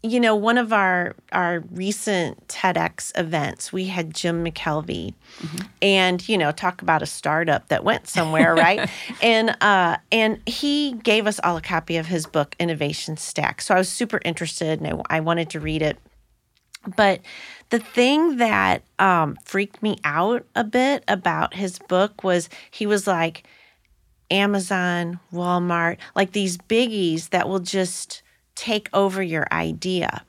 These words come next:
Speaker 1: Now, Square was lucky in that,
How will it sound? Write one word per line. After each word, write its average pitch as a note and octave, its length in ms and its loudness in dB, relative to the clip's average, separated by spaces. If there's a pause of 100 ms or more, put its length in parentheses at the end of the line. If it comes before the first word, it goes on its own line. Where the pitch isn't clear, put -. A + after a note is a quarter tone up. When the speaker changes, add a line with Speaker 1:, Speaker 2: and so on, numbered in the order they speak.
(400)
Speaker 1:
Now, F#3+ 260 2 (160)
Square C4 560 2
was G3+ 200 0
lucky F#3+ 680 2
in F#3 280 0
that, E3 480 -2